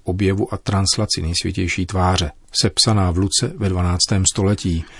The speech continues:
s využitím některých starších pramenů. Vyprávění je situováno do roku sedm set čtyřicet dva, kdy do Luky přijíždí přes přístav v Luni socha Krista s mnoha relikviemi,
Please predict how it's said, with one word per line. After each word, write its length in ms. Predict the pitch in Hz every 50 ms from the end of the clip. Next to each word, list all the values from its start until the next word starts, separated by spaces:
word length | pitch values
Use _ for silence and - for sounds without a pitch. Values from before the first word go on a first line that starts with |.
| - - -
s 100 | - -
využitím 520 | 110 104 101 98 98 95 92 - 98 90
některých 460 | 92 92 87 - - 104 92 95 90 - - -
starších 360 | - 95 87 - - - -
pramenů. 480 | - 110 98 98 98 92 87 82 76 - - _ _ _ - - - - -
Vyprávění 680 | - 98 92 - 120 120 120 120 120 127 123 135 139 139
je 60 | 127 117 -
situováno 640 | - 107 - 123 113 117 113 117 110 113 113 113
do 120 | 101 104 98
roku 220 | 104 101 - -
sedm 300 | - - 113 104 104 104
set 180 | 101 - 110 -
čtyřicet 520 | - - - - 107 98 95 - - 101 98
dva, 300 | 95 95 95 101 92 - - - - - - -
kdy 180 | 95 92 87
do 120 | 87 98 98
Luky 280 | 101 107 92 - 110
přijíždí 640 | 104 - - 104 98 95 95 95 95 98 104 107 104 - -
přes 160 | - - 90 - - -
přístav 480 | - 92 90 - - - 95 - -
v 80 | 107 98
Luni 340 | 101 101 101 101 107 104 - - - - - - - -
socha 340 | - - - 98 - - 95
Krista 460 | - - 95 92 - - - 117 110
s 140 | 107 - -
mnoha 260 | 101 95 90 90 90
relikviemi, 640 | 90 92 98 107 95 - 113 101 98 95 95 92 87